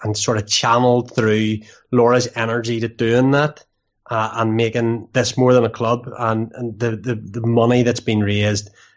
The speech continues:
is in the tens of thousands of pounds through Laura and her, her drive to make things like that happen. So big shout out to Smallsy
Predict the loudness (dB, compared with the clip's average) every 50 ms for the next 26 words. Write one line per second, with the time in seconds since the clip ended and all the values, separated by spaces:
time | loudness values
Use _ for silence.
0 | _ _ _ -2 0 0 2 2 2 2 0 -2 -4 -6 -10 -6 -2 0 2 2
1 | 2 2 0 0 -2 -4 -6 -6 -6 -4 -4 -4 -4 -6 -6 -8 -8 -8 -8 -6
2 | -6 -4 -4 -4 -6 -6 -4 -2 0 0 0 0 0 -2 -4 -6 -12 -20 -20 -4
3 | _ 2 4 4 4 4 2 2 0 0 0 0 0 -2 -2 -4 -6 -10 -6 -2
4 | 0 0 0 -2 -2 -2 -2 -2 0 0 0 0 0 0 0 -2 -2 -2 -2 0
5 | 0 0 -2 -2 -2 0 0 0 0 -2 -2 0 0 0 2 2 2 2 2 0
6 | 0 -2 -4 -6 -2 -2 -2 0 0 0 0 2 2 2 2 0 -2 -4 -6 -6
7 | -4 -4 -4 -4 -2 0 0 0 0